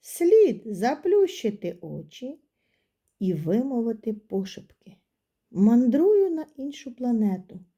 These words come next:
Швидко, немов ракета». «І все?» — здивувався робот.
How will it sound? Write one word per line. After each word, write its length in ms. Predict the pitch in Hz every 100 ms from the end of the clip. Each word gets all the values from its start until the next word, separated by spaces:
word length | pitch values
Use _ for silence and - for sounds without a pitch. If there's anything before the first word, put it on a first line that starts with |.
| _ _ _ _ _
Швидко, 760 | - 269 381 392 - 151 165 _ _
немов 500 | 233 269 311 330 214
ракета». 600 | 180 247 - 202 - - _ _ _ _ _ _ _ _ _ _ -
«І 140 | 196
все?» — 520 | 196 - - 302 453 - _ 466 480
здивувався 580 | 480 427 254 208 202
робот. 260 | 175 165